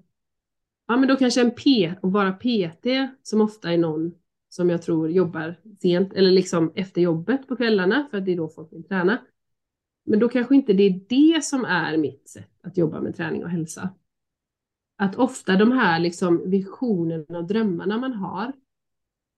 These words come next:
eh, kan ta så extremt många olika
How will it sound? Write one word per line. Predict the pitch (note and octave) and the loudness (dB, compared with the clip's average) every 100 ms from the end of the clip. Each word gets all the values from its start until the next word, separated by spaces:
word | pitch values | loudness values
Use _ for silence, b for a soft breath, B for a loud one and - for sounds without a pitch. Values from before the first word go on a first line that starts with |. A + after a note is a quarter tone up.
| _ - | _ 0
eh, | F#3+ F3+ E3+ - _ | 2 2 0 -6 _
kan | - G#3 G3+ | -2 0 0
ta | A#3 A3 F3 | 0 0 0
så | - - | -2 -8
extremt | F3+ - - - A#3 C#4 D4+ C4+ A#3 | -10 -12 -6 -2 4 6 8 6 4
många | A3+ F3+ | 4 4
olika | G3 F3 D#3+ - E3 | 2 2 0 -4 -10